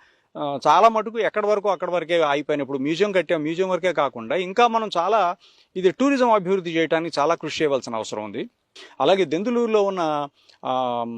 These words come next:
పరమేశ్వర స్వా-, మన రామలింగేశ్వర స్వామి ఆలయం, అట్లాగే పెదవేగిలో ఉన్న పరమేశ్వర స్వామి, ఇవన్నీ కూడా more than thousand years back ప్రతిష్టలు.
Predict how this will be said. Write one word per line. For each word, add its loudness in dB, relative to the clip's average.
పరమేశ్వర 2
స్వా-, 0
మన -4
రామలింగేశ్వర 0
స్వామి -2
ఆలయం, -6
అట్లాగే 0
పెదవేగిలో 2
ఉన్న 0
పరమేశ్వర -2
స్వామి, -4
ఇవన్నీ -2
కూడా 2
more 2
than -2
thousand -2
years 0
back 0
ప్రతిష్టలు. -4